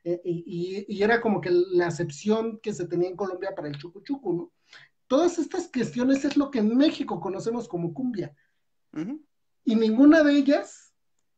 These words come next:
Speaker 1: es la cumbia como tal, ¿no? O-, obviamente no estoy hablando de la gaita, ni de cuestiones como landeros, ni nada. Estoy hablando de estas cuestiones en específica, ¿no?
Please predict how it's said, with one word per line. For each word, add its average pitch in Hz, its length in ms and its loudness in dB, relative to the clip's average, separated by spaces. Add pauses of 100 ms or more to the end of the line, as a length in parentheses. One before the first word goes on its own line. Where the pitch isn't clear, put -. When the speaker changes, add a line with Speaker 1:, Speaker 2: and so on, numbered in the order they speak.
(380)
Speaker 1:
es 262 140 0
la 277 220 6
cumbia 269 340 8
como 202 240 -4
tal, 247 240 -8
¿no? - 220 -10
O-, 226 240 -2
obviamente 254 400 2
no 240 80 -2
estoy 247 160 -4
hablando 220 300 -2
de 175 80 -2
la 151 140 -6
gaita, 196 560 -4
ni 165 220 -4
de 147 380 -6 (240)
cuestiones 180 440 -10
como 147 240 -8
landeros, 160 520 -6
ni 165 80 -4
nada. 165 180 -6
Estoy 220 180 -4
hablando 233 300 -4
de 226 80 -2
estas 226 180 -12
cuestiones 185 380 -14
en 160 100 -12
específica, - 600 -20
¿no? 147 120 -20